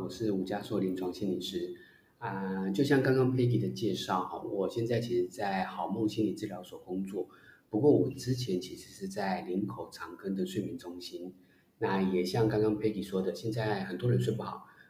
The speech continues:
不过现在的医疗进行的方式或者是医疗的演进有点不太一样，大家其实有更多的医疗选择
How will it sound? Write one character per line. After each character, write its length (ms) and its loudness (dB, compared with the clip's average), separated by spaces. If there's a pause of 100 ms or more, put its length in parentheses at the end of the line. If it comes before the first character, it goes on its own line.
(120)
不 80 -6
过 260 4
现 320 0
在 220 2
的 160 -2
医 220 -2
疗 460 -2
进 240 0
行 200 -6
的 80 -8
方 280 -6
式 160 -12
或 120 -6
者 100 -10
是 160 -12
医 140 -2
疗 160 -4
的 80 -12
演 260 -10
进 180 -4
有 100 -2
点 140 -2
不 60 -10
太 140 -8
一 140 -6
样， 220 -2 (600)
大 140 0
家 120 2
其 120 0
实 120 -2
有 80 -2
更 300 2
多 160 0
的 80 -4
医 140 -6
疗 180 -4
选 240 -14
择 280 -14